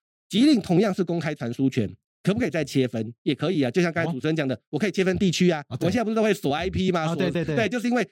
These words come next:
Speaker 1: 它要区分不同地方的发行权嘛，
Speaker 2: 哦，
Speaker 1: 对不对？
Speaker 2: 日本一个，韩国一个。
Speaker 1: 对啊，对啊，那你每个地方就可以再收一次钱啊。
Speaker 2: 嗯。
Speaker 1: 然后又或者是说，即使是在同一个地理区域、同，同一个 territory，对不对？我还是可以再区分啊。比方说，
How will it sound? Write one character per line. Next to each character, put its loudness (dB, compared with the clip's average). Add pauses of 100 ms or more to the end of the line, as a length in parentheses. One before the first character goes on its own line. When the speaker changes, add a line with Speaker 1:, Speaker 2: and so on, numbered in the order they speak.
Speaker 1:
它 -4
要 0
区 -4
分 0
不 0
同 0
地 0
方 -2
的 -2
发 -4
行 -4
权 -2
嘛， -4
Speaker 2:
哦， -10
Speaker 1:
对 -4
不 -2
对？ 2
Speaker 2:
日 0
本 -4
一 -4
个， -4
韩 -4
国 -2
一 0
个。 0
Speaker 1:
对 0
啊， -4
对 -4
啊， -2
那 -2
你 2
每 2
个 0
地 0
方 0
就 2
可 2
以 4
再 0
收 2
一 6
次 0
钱 0
啊。 -4
Speaker 2:
嗯。 -6
Speaker 1:
然 -2
后 0
又 2
或 0
者 -2
是 -2
说， 2
即 2
使 -2
是 0
在 -2
同 0
一 4
个 0 (120)
地 2
理 4
区 4
域、 6
同， 0
同 0
一 2
个 2
territory， -2
对 -12
不 -4
对？ -4 (220)
我 0
还 -2
是 0
可 0
以 2
再 -2
区 -6
分 0
啊。 -2
比 0
方 0
说， 0